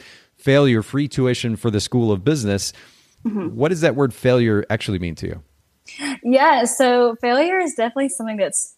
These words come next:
Speaker 2: hard to talk about for anyone. Um, and it's definitely hard for me to discuss. Um, and we'll definitely talk about why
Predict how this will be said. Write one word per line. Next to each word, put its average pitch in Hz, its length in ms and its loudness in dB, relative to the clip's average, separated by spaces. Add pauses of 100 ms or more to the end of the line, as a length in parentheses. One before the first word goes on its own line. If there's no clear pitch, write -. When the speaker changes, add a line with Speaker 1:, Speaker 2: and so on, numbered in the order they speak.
(140)
Speaker 2:
hard 220 340 -2
to 247 80 -2
talk 202 220 -2
about 185 380 -2
for 208 200 0 (100)
anyone. 240 680 0 (140)
Um, 196 440 0 (400)
and 196 540 -6 (480)
it's 196 360 -4
definitely 233 360 2
hard 196 360 2
for 202 140 -6
me 180 160 -8
to 202 80 -6
discuss. 269 720 -2 (420)
Um, 233 260 4
and 226 120 -2
we'll 233 140 -2
definitely 240 320 0
talk 233 200 -10
about 208 380 -2
why 196 600 -2